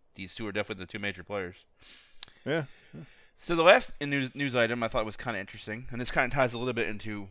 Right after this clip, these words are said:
Speaker 1: we're gonna talk about with V, uh, A S P dot five and V next, is that Microsoft has came out and said that W C F is gonna be open sourced.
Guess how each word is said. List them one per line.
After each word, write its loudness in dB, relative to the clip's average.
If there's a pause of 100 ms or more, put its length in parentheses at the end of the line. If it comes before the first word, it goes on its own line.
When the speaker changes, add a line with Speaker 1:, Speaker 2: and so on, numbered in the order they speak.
Speaker 1:
we're -8
gonna -4
talk 0
about -2
with -4
V, -8
uh, -8
A -6 (480)
S -2
P -4
dot -6
five 4
and -10
V -4
next, -4 (880)
is -10
that -4
Microsoft 0
has 0
came -4
out 0
and -8
said -4
that -8
W -4
C -4
F -4
is -14
gonna -8
be -2
open -6
sourced. -10